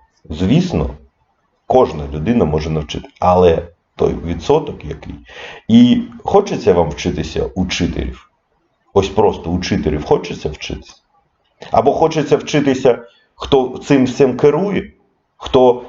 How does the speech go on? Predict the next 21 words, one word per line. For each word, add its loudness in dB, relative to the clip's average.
наперстками, 2
як 2
наперстками 2
грає 4
дитячими 0
долями? 2
Хочеться 0
цього? 0
А 2
мож-, 0
можливо, 2
ви -2
вважаєте, 4
що -2
ви 2
досягнете 0
якихось -2
успіхів, 2
якщо 2
будете 0
витрачати. 2